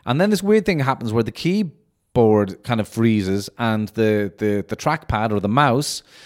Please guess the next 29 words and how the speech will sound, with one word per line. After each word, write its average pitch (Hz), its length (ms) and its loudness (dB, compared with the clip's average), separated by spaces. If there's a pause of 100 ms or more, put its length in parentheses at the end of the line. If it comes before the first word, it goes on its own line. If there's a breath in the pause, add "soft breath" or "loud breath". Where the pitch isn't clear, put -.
(540 loud breath)
is 127 240 4
freezing 113 480 2
as 95 100 -4
well. 113 440 2
But 135 160 0
whatever's 151 360 4
going 135 220 2
on 123 160 0
the 113 60 -2
s-, - 340 -12
on 123 140 0
the 113 80 0
screen 170 340 -2
is 110 80 0
still 110 220 0
working. 113 420 -2
So 113 220 2
if 101 120 -2
you 113 120 2
were 104 80 6
watching 113 360 0
a 104 60 2
video, 170 420 2
the 131 120 0
video 110 240 0
would 104 140 -2
still 107 180 -2
play 104 180 -2
away. 139 440 0